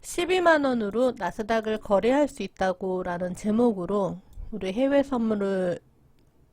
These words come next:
음, 좀 더 가깝게 할 수 있는 방법을 좀 생각을 해봤어요. 일단 저도 주 종목이 나스닥이나 항생 골드이고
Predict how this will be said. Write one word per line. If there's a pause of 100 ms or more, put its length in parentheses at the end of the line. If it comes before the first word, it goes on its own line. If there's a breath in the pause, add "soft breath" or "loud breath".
(120)
음,
좀
더
가깝게
할
수
있는
방법을 (140)
좀
생각을
해봤어요. (580 soft breath)
일단
저도
주
종목이
나스닥이나
항생
골드이고